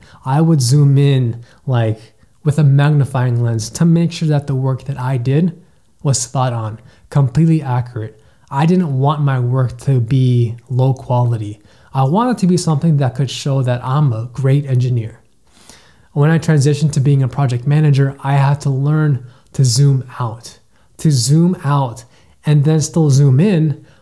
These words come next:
when the time called for it. So when I was an engineer, one of the weaknesses that my prior managers would give me is, "Hey, you're very good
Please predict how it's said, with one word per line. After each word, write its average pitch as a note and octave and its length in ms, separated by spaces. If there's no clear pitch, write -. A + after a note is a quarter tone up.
when E3+ 360
the D#3+ 100
time D3 440
called D3 360
for A2 220
it. A2 220
So - 160
when D3+ 120
I D3 40
was C3 140
an C3+ 80
engineer, C#3 580
one D#3+ 180
of F3 80
the D#3+ 100
weaknesses D3 520
that C#3 120
my B2+ 140
prior C#3 360
managers C#3+ 580
would B2+ 140
give D#3 220
me C#3+ 160
is, A#2+ 320
"Hey, D3+ 120
you're C#3+ 140
very D3 320
good C3 380